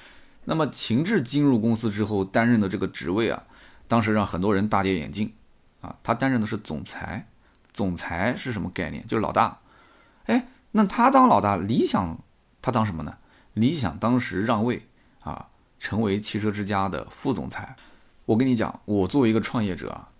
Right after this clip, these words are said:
其实我的心啊，放到今天来讲，我都没有理想那么大。真的要有人过来，我给薪资、给股份，我都能接受。直接把总裁的位置让出来，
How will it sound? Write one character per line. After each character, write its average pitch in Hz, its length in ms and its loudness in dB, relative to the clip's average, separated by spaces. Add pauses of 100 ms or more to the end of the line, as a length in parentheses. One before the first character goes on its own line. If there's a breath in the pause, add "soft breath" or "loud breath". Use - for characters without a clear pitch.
(140)
其 123 260 2
实 110 180 0
我 101 260 0
的 87 100 -4
心 113 280 2
啊， 78 180 -4 (300)
放 135 160 2
到 113 80 4
今 123 140 4
天 131 100 2
来 95 80 0
讲， 90 180 -4
我 87 80 -2
都 98 80 -4
没 98 120 -2
有 101 100 0
理 87 100 -2
想 98 160 -4
那 90 60 -4
么 90 80 -4
大。 90 320 -4
真 185 180 0
的 202 120 6
要 156 160 10
有 113 100 8
人 98 180 4
过 107 180 4
来， 73 120 -2
我 90 160 2
给 113 220 -2
薪 113 200 -2
资、 110 160 -2
给 107 140 0
股 87 180 -4
份， 101 180 -4
我 95 60 -2
都 170 140 0
能 139 100 0
接 85 160 -8
受。 - 160 -8 (640 loud breath)
直 151 180 0
接 202 200 4
把 175 160 6
总 101 260 0
裁 95 160 0
的 151 80 2
位 139 140 4
置 101 100 0
让 92 140 -2
出 87 100 -10
来， - 220 -10